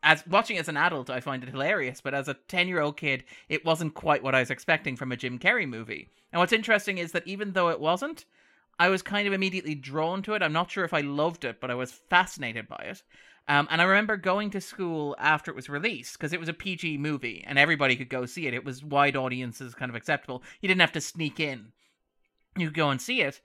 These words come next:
And I remember people in class being like, "Yeah, it's not a funny Jim Carrey movie, therefore it's a bad movie. It's a terrible movie. It's not a Jim Carrey movie that I wanted to go see." And I remember that being kind of the abiding wisdom, at least among my,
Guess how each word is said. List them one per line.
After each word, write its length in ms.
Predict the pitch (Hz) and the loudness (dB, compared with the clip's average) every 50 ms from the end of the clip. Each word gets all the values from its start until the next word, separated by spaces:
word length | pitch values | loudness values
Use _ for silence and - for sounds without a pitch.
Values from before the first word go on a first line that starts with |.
| _ _ _ _ _ _ _ _ - | _ _ _ _ _ _ _ _ 4
And 120 | 175 180 | 6 8
I 20 | |
remember 300 | 202 214 226 240 233 226 | 8 8 8 6 4 2
people 480 | 208 - - - 233 220 - 226 208 160 | 2 0 -6 -8 -8 -4 -2 -2 -2 0
in 160 | 170 180 175 | -2 -4 -4
class 560 | - - - 202 226 226 185 139 131 - - | -4 0 4 4 6 6 6 6 4 2 -4
being 340 | - - 165 156 151 151 156 | -6 -4 -2 -2 -2 -4 -2
like, 280 | 156 160 160 156 - - | 0 0 0 0 -4 -6
"Yeah, 180 | 240 247 202 151 | -2 0 0 0
it's 160 | 143 - - | -2 -4 -4
not 140 | 180 170 160 | -2 -2 -2
a 20 | |
funny 260 | 151 - 185 170 160 | -4 -4 -6 -4 -4
Jim 200 | 156 - 165 160 | -4 -6 -6 -6
Carrey 240 | 165 196 220 220 156 | -2 -2 0 0 -2
movie, 340 | 123 120 117 113 117 - 110 | -4 -6 -8 -8 -10 -10 -6
therefore 380 | 139 170 170 170 156 - 160 151 | 0 4 4 4 4 2 -2 -2
it's 100 | 147 - | -2 -2
a 40 | 143 | 2
bad 280 | - 147 143 143 143 | 4 6 6 6 4
movie. 260 | 156 160 151 127 113 85 | 2 -4 -6 -6 -8 -10
It's 140 | - - - | -12 -12 -14
a 20 | 139 | -4
terrible 380 | - 175 196 196 156 123 113 | 2 6 6 6 6 2 -4
movie. 280 | 98 78 85 - - 78 | -12 -12 -14 -12 -10 -10
It's 140 | 113 - - | -10 -6 -2
not 140 | 170 160 | -2 -2
a 60 | 156 143 | -2 -2
Jim 200 | - 151 147 139 | -4 -6 -6 -2
Carrey 240 | 151 139 135 127 | 0 0 0 0
movie 180 | 127 123 120 120 | -2 -4 -8 -8
that 100 | 117 120 | -6 -4
I 80 | 117 117 | -4 -4
wanted 180 | 117 117 117 113 | -4 -6 -8 -10
to 60 | - | -10
go 100 | - 117 | -10 -10
see." 300 | - - 190 165 131 - - - - - - | -4 -4 -4 -4 -4 -10 -14 -20 -8 0 4
And 60 | 175 | 6
I 20 | |
remember 320 | 180 185 196 208 196 190 156 | 6 6 6 2 0 0 4
that 260 | 147 165 160 165 - - | 6 8 8 6 6 0
being 240 | 175 156 147 143 139 | 0 0 0 0 -2
kind 200 | 135 156 143 139 | -2 -2 -2 -2
of 120 | 131 131 | -2 -6
the 100 | - 135 | -4 -6
abiding 520 | 135 127 - 135 127 131 135 131 135 127 123 | -6 -4 -2 0 2 2 2 0 -2 -2 -2
wisdom, 300 | 127 127 123 - 123 123 | -4 -4 -4 -4 -6 -6
at 80 | 123 | -4
least 240 | 135 135 135 - - | -4 -6 -6 -6 -4
among 320 | 143 127 123 123 120 120 | -2 -2 -2 -2 -2 -2
my, 460 | 117 127 123 120 120 120 120 117 113 | -2 0 0 0 0 0 -2 -4 -6